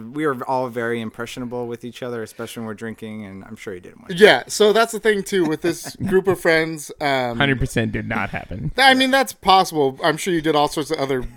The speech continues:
Speaker 2: things that you regret. <laughs> Um, peer pressure is too easy with this group of friends. It's, it's changed now. Um, we are much better. Not that we're
Speaker 3: As
Speaker 2: good at
Speaker 3: evidenced
Speaker 2: all.
Speaker 3: by the fact that we're drinking, uh, malt
Speaker 2: Time
Speaker 3: liquor
Speaker 2: out.
Speaker 3: forties.
Speaker 2: Time out.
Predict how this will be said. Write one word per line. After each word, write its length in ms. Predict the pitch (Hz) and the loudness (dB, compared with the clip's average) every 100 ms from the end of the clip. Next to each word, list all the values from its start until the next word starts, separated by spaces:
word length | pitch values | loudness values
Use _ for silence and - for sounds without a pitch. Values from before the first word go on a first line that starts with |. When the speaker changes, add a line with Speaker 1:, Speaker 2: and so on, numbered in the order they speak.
| - | 0
Speaker 2:
things 240 | 170 147 | 0 2
that 140 | 143 135 | 0 0
you 120 | 135 | 0
regret. 440 | 139 127 - - 147 - | 0 2 2 2 -2 -4
<laughs> 140 | - | 8
Um, 440 | 180 170 160 151 - - - - - _ - _ - - | 10 12 10 2 -6 -18 -20 -20 -20 _ -20 _ -20 -4
peer 280 | 220 254 | 2 2
pressure 720 | 214 226 220 - 208 196 190 190 - - - | 2 2 2 4 4 6 4 0 -8 -10 -2
is 220 | 160 - | -2 -2
too 240 | - 185 170 | -4 -4 0
easy 300 | 151 160 160 | 0 2 -2
with 140 | 160 | -2
this 140 | 165 | -4
group 140 | 170 175 | -2 0
of 40 | |
friends. 160 | 190 202 | 2 4
It's, 200 | 196 - - | 4 4 4
it's 240 | 196 - | 4 2
changed 400 | - 226 220 156 | 0 0 0 0
now. 380 | 147 139 151 175 170 - | 2 2 2 -4 -10 -6
Um, 360 | 147 131 131 131 | -2 -2 -4 -2
we 140 | 151 | 0
are 120 | 156 | 0
much 300 | 143 143 - | 0 -4 -2
better. 380 | 139 139 170 175 _ | -2 0 -2 -4 _
Not 240 | 160 165 185 | -4 -2 0
that 120 | 190 | 0
we're 120 | 156 147 | 4 6
Speaker 3:
As 160 | 151 | 8
Speaker 2:
good 60 | 165 | 8
at 60 | 196 | 8
Speaker 3:
evidenced 320 | 170 151 156 | 10 8 8
Speaker 2:
all. 60 | |
Speaker 3:
by 120 | 131 127 | 8 6
the 80 | |
fact 260 | 123 143 120 | 6 2 2
that 80 | 120 | 2
we're 140 | 123 | 2
drinking, 580 | 117 123 120 131 113 113 - | 2 0 0 0 0 -2 2
uh, 220 | 117 110 | 4 4
malt 260 | 110 127 | 6 8
Speaker 2:
Time 100 | 180 | 8
Speaker 3:
liquor 240 | - 156 160 | 8 6 4
Speaker 2:
out. 80 | - | 2
Speaker 3:
forties. 400 | 120 113 107 202 | 2 2 2 4
Speaker 2:
Time 200 | 190 175 | 6 6
out. 180 | 139 | 4